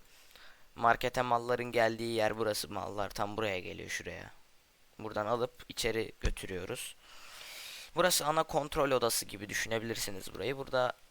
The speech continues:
e, franchise points available dediği puanlar kazanıyoruz. O puanları da burada harcıyoruz. Burası dükkanımızı genişletmek için. Burası depomuz, maviler depo. Sarılar dükkanın,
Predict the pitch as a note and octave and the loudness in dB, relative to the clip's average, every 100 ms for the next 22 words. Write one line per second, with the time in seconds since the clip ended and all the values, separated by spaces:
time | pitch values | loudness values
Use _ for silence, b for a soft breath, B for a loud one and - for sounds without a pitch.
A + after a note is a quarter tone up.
0 | - - - G#2 - B2+ B2+ - B2+ B2 | -20 -10 -4 -4 0 0 0 0 -2 -2
1 | - - B2 A#2+ - - - - - - | -4 0 0 0 0 0 0 -4 -6 -16
2 | - - A2 B2 A#2 A2 G#2 G2+ G#2 C3 | -14 -6 2 4 4 0 -2 -2 0 -2
3 | E3+ B B B - B2+ C3+ C3+ C3+ C3 | -4 B B B -8 2 8 8 8 4
4 | - A2+ G#2+ G#2 G2 B2 - - A#2+ B2+ | 4 -2 -2 -4 -4 -4 -4 -4 -2 2
5 | A#2 A2 G#2 A2+ B2+ A#2 A2 B2 A#2+ A2 | 2 2 -6 -2 -2 -2 -2 4 4 4
6 | A2 G#2+ G2 C#3+ - B B B B B | 0 -2 -2 -4 -6 B B B B B
7 | B B B - D3 C#3+ D3 D3+ - B2+ | B B B 2 4 4 2 2 -2 -10
8 | - C3 B2+ A#2+ B2 A#2+ A#2+ - A#2+ - | -2 0 0 0 0 0 -2 -4 -8 -6
9 | - G#2+ A2 A#2 - A#2+ A2 A#2 A2+ G#2+ | -6 -4 0 0 2 -2 2 4 4 0
10 | G2+ F#2+ G2+ G2+ G2+ G2+ G2+ G2 G#2+ G#2 | -2 -4 2 2 2 2 2 2 -2 -2
11 | G2 F#2+ - B B B B B - - | -4 -6 -10 B B B B B -2 4
12 | B2+ B2+ B2+ B2+ - B2 A#2+ - B2+ B2+ | 6 6 6 4 2 -8 -10 2 4 4
13 | C3 | 0